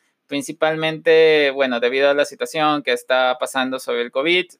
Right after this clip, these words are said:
pues, han habido como cambios en, en fechas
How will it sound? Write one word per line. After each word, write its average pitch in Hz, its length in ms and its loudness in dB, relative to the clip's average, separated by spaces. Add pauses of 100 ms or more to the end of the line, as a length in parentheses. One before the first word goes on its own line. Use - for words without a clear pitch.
pues, 123 560 0
han 127 300 -2
habido 135 320 0
como 127 220 -8
cambios 131 480 -2
en, 117 320 -6
en 120 420 -6
fechas 147 640 -4